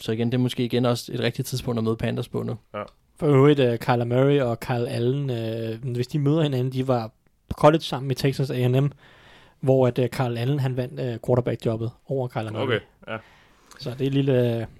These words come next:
Speaker 2: En lille sjov
Speaker 3: Yes.
Speaker 2: nugget der. Øh, forty-niners mod Steelers.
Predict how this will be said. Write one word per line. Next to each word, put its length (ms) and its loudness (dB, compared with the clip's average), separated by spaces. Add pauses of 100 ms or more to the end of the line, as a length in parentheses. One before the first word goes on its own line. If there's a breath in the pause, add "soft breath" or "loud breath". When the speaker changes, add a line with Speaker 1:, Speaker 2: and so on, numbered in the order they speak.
(760)
Speaker 2:
En 80 -14
lille 160 -10
sjov 340 -4 (100)
Speaker 3:
Yes. 320 -12 (760)
Speaker 2:
nugget 340 -8 (100)
der. 260 -4
Øh, 540 -2 (300)
forty-niners 760 -2 (720)
mod 120 -10
Steelers. 420 -12